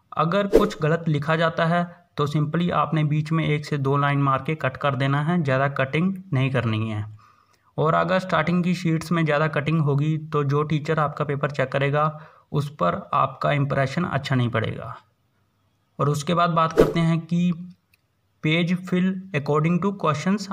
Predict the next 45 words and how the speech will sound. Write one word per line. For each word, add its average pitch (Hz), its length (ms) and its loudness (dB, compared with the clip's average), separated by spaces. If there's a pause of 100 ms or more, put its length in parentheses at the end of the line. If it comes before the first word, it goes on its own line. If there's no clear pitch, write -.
answer। 127 380 0 (440)
जितने 170 260 0
मार्क्स 185 260 0
का 185 140 0
क्वेश्चन 170 400 0
हो 175 140 2
उस 170 260 -2
हिसाब 160 300 2
से 156 140 -2
ही 165 120 2
आंसर 139 260 0
लिखें। 151 340 0 (320)
अगर 147 160 4
ट्वेंटी 160 320 0
मार्क्स 170 260 -2
का 175 120 0
क्वेश्चन 170 340 0
है 165 180 2
तो 165 120 0
कम 165 200 0
से 160 180 -4
कम 170 380 -2 (500)
छः 165 200 0
से 180 200 0
सात 151 760 -2
शीट्स 160 480 -2
फिल 143 180 0
करें। 170 420 0 (260)
अगर 160 200 0
चौदह, 160 340 2
पन्द्रह 151 460 2
या 165 60 2
सोलह 151 320 0
मार्क्स 160 260 -2
का 165 140 -2
क्वेश्चन 165 300 -2
है 165 100 2
तो 165 160 -2
कम 156 200 0
से 156 140 -4
कम 165 200 -2
पाँच 156 360 0
से 165 160 -2
छः 147 260 -2
शीट्स 165 420 -4